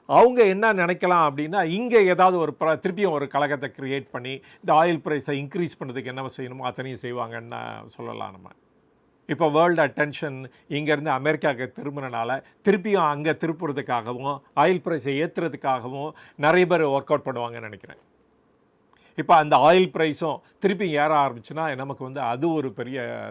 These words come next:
தலைவலியா வந்து முடியும். அதனால இன்னொரு ரெண்டு, மூணு மாசம் வரைக்கும்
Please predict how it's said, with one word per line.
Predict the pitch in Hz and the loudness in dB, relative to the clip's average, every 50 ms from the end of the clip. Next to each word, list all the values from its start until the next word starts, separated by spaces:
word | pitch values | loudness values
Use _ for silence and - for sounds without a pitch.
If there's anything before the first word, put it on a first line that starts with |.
| 92 - | -12 -10
தலைவலியா | 117 120 123 120 117 117 117 110 110 104 101 104 104 104 101 101 107 107 110 - - | -10 -8 -8 -10 -10 -12 -12 -12 -12 -12 -12 -14 -14 -16 -16 -18 -18 -20 -20 -20 -18
வந்து | - 117 110 110 107 | -16 -14 -14 -14 -14
முடியும். | 101 101 104 104 104 98 - _ _ _ _ _ _ _ _ _ _ _ _ _ - | -14 -16 -16 -16 -18 -20 -20 _ _ _ _ _ _ _ _ _ _ _ _ _ 2
அதனால | 147 151 160 160 170 170 156 151 151 | 4 4 6 8 8 8 8 6 4
இன்னொரு | 160 160 143 156 175 185 180 160 147 131 | 2 -2 -2 0 0 2 2 2 2 0
ரெண்டு, | 139 151 160 156 165 143 | -2 -4 -4 -6 -6 -4
மூணு | 139 151 156 151 | -4 -4 -4 -4
மாசம் | 143 143 147 147 - 160 147 | -2 0 0 0 -2 -4 -6
வரைக்கும் | 135 127 131 - - 135 110 107 | -6 -6 -8 -8 -10 -12 -12 -12